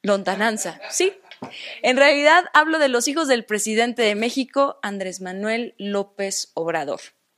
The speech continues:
Todos conocemos las acusaciones en su contra, las amistades suyas de ellos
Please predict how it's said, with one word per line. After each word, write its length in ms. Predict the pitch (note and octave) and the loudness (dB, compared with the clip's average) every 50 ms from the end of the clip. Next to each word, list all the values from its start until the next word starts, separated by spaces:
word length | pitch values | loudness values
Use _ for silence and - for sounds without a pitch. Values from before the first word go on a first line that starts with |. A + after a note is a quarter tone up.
| _ _ _ _ _ _ _ _ _ _ _ | _ _ _ _ _ _ _ _ _ _ _
Todos 260 | - E4 E4+ E4+ - | -4 -4 -4 -4 -4
conocemos 480 | - C4 B3 A#3+ A#3 B3 C4 C4+ C#4 B3 | -4 -4 -2 -2 -2 -2 0 0 0 -2
las 160 | A3+ G#3+ - | -2 -4 -4
acusaciones 600 | F3+ - - F3 F#3+ F3+ E3+ G3 G#3 A3+ A3 G3+ | -6 -10 -8 -6 -6 -4 -4 -4 -4 -4 -4 -4
en 100 | F#3+ E3+ | -4 -6
su 160 | - - E3+ | -6 -8 -10
contra, 480 | - - G3+ G#3 G#3 G#3 G3+ - - - - | -6 -4 -2 -2 -2 -4 -6 -10 -14 -14 -12
las 180 | - E3 - - | -10 -8 -8 -6
amistades 540 | F3 F3+ F3+ F3+ - - A#3 A#3 A#3 A3 | -6 -6 -6 -6 -2 0 0 0 0 -2
suyas 280 | A#3 A#3+ B3 A#3+ A#3 G3+ | -2 0 0 0 0 0
de 80 | G#3+ G#3+ | 0 0
ellos 280 | G#3+ A3 A3+ A3 - | 0 0 -2 -4 -8